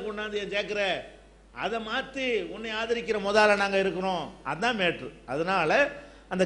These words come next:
கேள்வி கேட்ட சகோதரர் நீங்க சிந்திச்சு பார்க்கணும். இந்த கொள்கை, இந்த த-, இந்த ஜமாத்து சரியான கேள்வி மாத்தி மா-, அது வேணாம், அந்த கேள்வி வேணாம். இந்த கொள்கை சரியா, அந்த கொள்கை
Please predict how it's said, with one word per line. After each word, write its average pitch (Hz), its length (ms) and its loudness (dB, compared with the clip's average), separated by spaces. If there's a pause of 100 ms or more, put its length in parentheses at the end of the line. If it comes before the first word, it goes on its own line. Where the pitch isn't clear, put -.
கேள்வி 220 280 6
கேட்ட 180 160 4 (100)
சகோதரர் 185 320 4
நீங்க 220 180 4
சிந்திச்சு 233 400 2
பார்க்கணும். 165 500 2 (540)
இந்த 233 300 2 (240)
கொள்கை, 220 440 6
இந்த 180 200 -2
த-, 170 140 0
இந்த 175 180 -2
ஜமாத்து 233 440 2
சரியான 208 460 4
கேள்வி 202 340 4
மாத்தி 190 320 2
மா-, 185 100 -2 (120)
அது 175 160 0
வேணாம், 175 200 4
அந்த 190 140 0
கேள்வி 196 220 4
வேணாம். 147 260 0 (560)
இந்த 214 300 4 (120)
கொள்கை 233 280 6 (100)
சரியா, 196 320 6
அந்த 226 200 0
கொள்கை 190 220 2